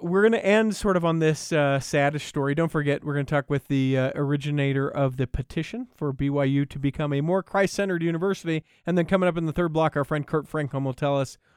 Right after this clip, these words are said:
all about the, uh, changes to the General Handbook of Instructions. But, uh,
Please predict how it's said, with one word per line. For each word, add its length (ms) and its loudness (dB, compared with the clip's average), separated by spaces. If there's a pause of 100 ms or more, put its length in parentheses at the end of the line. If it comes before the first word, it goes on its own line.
(140)
all 300 4
about 580 0
the, 360 -2
uh, 120 -2
changes 600 -6 (160)
to 400 -6 (460)
the 380 -2
General 380 -2
Handbook 380 -4
of 120 -6
Instructions. 580 -6
But, 340 -4
uh, 440 -4